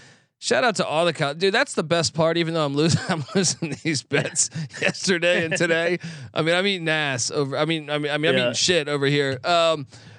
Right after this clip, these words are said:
Speaker 1: but the, I watching all these games, watching the Boise State game down below right now. It's rocking. I
Speaker 2: Yeah.
Speaker 1: saw, I, I, I, right when I step outside of this room,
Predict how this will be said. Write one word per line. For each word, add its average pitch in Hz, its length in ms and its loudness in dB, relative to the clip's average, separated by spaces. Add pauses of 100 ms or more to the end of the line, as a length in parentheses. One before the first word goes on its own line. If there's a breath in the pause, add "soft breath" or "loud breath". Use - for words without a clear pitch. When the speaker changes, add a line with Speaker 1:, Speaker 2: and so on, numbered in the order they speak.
(120)
Speaker 1:
but 180 400 2 (180)
the, 160 80 -12
I 170 220 0
watching 202 360 0
all 175 140 4
these 156 160 2
games, 156 260 2
watching 160 300 2
the 135 60 -4
Boise 143 360 0
State 143 300 0
game 143 220 0
down 135 220 2
below 131 280 2
right 131 220 2
now. 127 300 0
It's 120 180 -2
rocking. 135 480 0
I 117 80 -4
Speaker 2:
Yeah. 113 80 0
Speaker 1:
saw, 131 160 0
I, 135 180 0
I, 135 280 -2 (160)
I, 151 40 -2
right 156 320 0
when 147 140 -2
I 139 80 0
step 147 240 -2
outside 135 300 0
of 131 40 -6
this 131 140 -2
room, 135 380 0